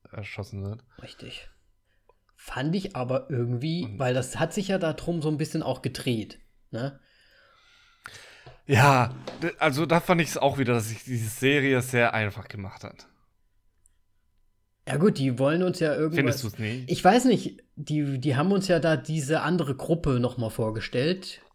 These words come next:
Speaker 2: die wir jetzt vielleicht gar nicht spoilern wollen, die ja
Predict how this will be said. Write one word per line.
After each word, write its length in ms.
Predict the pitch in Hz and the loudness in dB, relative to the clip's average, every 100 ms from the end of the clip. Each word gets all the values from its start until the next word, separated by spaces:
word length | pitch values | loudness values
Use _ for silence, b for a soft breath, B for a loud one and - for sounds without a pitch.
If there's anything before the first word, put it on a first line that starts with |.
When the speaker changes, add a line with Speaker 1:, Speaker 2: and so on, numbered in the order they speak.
| _ - | _ -6
Speaker 2:
die 100 | 117 | -4
wir 80 | 110 | -4
jetzt 120 | - | -4
vielleicht 260 | 110 95 | -6 -6
gar 140 | - 120 | -6 -6
nicht 160 | 147 | -6
spoilern 400 | - 123 120 123 120 | -6 -8 -8 -8 -8
wollen, 300 | 123 180 220 B B B B B _ _ - | -6 -6 -8 B B B B B _ _ -4
die 140 | 143 151 | 0 2
ja 600 | 143 143 143 143 - | 2 4 2 0 -6